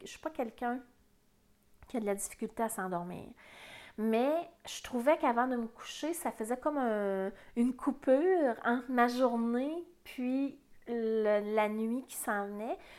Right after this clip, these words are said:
Puis assez souvent, je faisais deux, trois respirations, puis je tombais endormie, mais c'est pas grave. Ça, c'était une expérience que je mettais dans mon bagage. Plus je vais faire de respiration consciente, plus mon bagage va augmenter,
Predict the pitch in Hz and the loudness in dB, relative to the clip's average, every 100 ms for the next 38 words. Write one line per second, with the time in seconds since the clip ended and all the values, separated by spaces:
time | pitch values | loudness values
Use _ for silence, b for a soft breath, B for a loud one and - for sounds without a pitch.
0 | B B - - 226 214 233 - 220 254 | B B -14 0 2 2 -2 -4 0 -2
1 | - 240 269 269 311 311 392 381 381 - | 0 0 2 4 2 4 4 4 2 2
2 | 302 277 339 330 - 277 240 254 254 226 | 2 2 0 -4 -4 0 2 2 4 2
3 | 269 415 330 285 285 277 285 285 226 - | 2 -2 -2 0 0 2 4 4 2 -2
4 | - 294 339 370 - 233 226 226 - 220 | -2 2 2 0 -6 -4 -4 -6 -8 -8
5 | 208 220 - 220 233 294 - 208 208 196 | -8 -6 -6 -2 -2 -2 -4 -6 -4 -4
6 | 208 208 196 196 185 185 196 233 285 339 | -4 0 0 0 -2 -2 -2 -4 -4 -8
7 | - B B B B B B B - 370 | -12 B B B B B B B 4 8
8 | 403 381 311 294 277 285 294 277 262 247 | 10 10 10 10 6 8 8 8 4 2
9 | 247 - 226 220 240 226 220 202 202 202 | -2 -2 -2 -2 -4 -6 -4 -6 -8 -10
10 | - 233 220 277 330 320 - 285 311 277 | -6 -4 -4 -6 -10 -12 -4 2 2 2
11 | 226 208 214 226 226 208 202 208 202 180 | 2 2 2 0 0 0 0 0 -4 -6
12 | 185 - | -6 -6